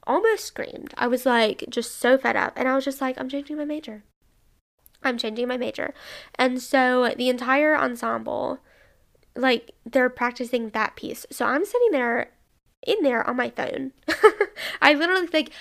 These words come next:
I, as a freshman, was so scared of, like, even looking at my phone when I was, like, in that building, 'cause I was just like,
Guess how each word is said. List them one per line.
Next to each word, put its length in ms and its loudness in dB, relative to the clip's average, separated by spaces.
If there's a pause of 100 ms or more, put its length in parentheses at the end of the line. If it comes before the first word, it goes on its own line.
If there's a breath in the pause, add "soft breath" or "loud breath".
(160 loud breath)
I, 420 2
as 120 -6
a 40 -4
freshman, 400 -6
was 120 -16
so 200 -4
scared 400 -4
of, 280 -6
like, 300 -6 (340 loud breath)
even 220 -2
looking 300 -4
at 60 -2
my 140 0
phone 480 -2
when 120 -4
I 60 -4
was, 140 -10
like, 120 -10 (100)
in 140 -6
that 160 -10
building, 280 -8
'cause 140 -18
I 40 -18
was 100 -16
just 160 -14
like, 120 -16